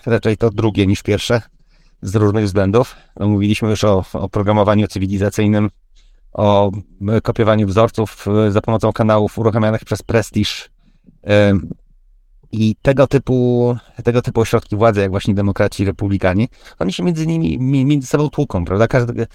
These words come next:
znaczy tłuką, zwalczają swoje poglądy, e, próbują zdominować tego, tego pr-, kont-, tego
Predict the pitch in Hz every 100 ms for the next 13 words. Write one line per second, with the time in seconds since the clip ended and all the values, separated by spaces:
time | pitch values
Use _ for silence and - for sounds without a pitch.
0 | _ 123 - - 120 110 113 135 135 143
1 | 127 - 120 123 110 110 107 104 - _
2 | _ - 107 107 110 98 110 107 123 120
3 | 127 123 131 135 123 120 110 113 110 110
4 | 104 107 104 113 95 127 113 - - -
5 | 110 113 107 117 120